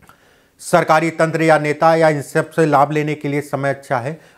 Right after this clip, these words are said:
अगर आप व्यवसायी हैं तो आपके कार्य क्षेत्र में बढ़ोतरी होगी। बस एक चीज़ का ध्यान रखिएगा, उधार लेन देन में सावधानी रखिएगा। पीछे का जो धन फंसा है इस समय पे आपको मिल सकता है, इसके लिए समय अनुकूल है। वैवाहिक जीवन में अगर कहा जाए,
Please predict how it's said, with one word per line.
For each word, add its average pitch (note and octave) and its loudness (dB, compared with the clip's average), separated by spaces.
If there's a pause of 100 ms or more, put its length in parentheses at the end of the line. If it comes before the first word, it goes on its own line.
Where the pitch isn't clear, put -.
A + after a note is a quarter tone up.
अगर D#3 4
आप D3+ 2
व्यवसायी D3 0
हैं D#3+ -2
तो E3 -2
आपके C#3 0
कार्य C3 -2
क्षेत्र C#3 -6
में C#3+ -6
बढ़ोतरी A#2 -2
होगी। B2+ -2 (340)
बस F#3 2
एक F3 -4
चीज़ E3 -8
का D#3 0
ध्यान C3+ -4
रखिएगा, B2+ -4 (120)
उधार D3 0
लेन C#3+ -2
देन B2 -4
में D#3+ -6
सावधानी B2 -4
रखिएगा। C#3 -6 (340)
पीछे F3+ 0
का A3 2
जो G3 0
धन F3 -4
फंसा F3+ 0
है A2 -6 (300)
इस A#3 -4
समय F3 0
पे E3+ -2
आपको D3 -2
मिल C3+ -4
सकता C3 -8
है, C3+ -8 (140)
इसके G3 -2
लिए E3 0
समय B2+ -6
अनुकूल G#2 -12
है। - -20 (1200)
वैवाहिक E3+ 4
जीवन F3+ 0
में G#3 2
अगर F3+ 2
कहा C#3 0
जाए, B2 -4